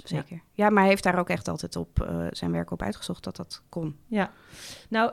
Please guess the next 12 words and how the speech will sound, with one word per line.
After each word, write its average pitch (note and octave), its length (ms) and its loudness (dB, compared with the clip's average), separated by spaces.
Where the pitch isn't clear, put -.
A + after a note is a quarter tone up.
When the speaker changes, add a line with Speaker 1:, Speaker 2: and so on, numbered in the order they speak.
Speaker 1:
eh, A3+ 200 -2
is A#3+ 120 -2
de A3+ 80 -2
regelgeving A3 720 -2
in G3+ 120 -4
Nederland, G#3 540 -2
eh, E3+ 500 0
ook, G#3 280 -4
eh, F3+ 260 0
ehm, F3+ 680 -10
nou F#3 160 -6
ja, F#3+ 160 -2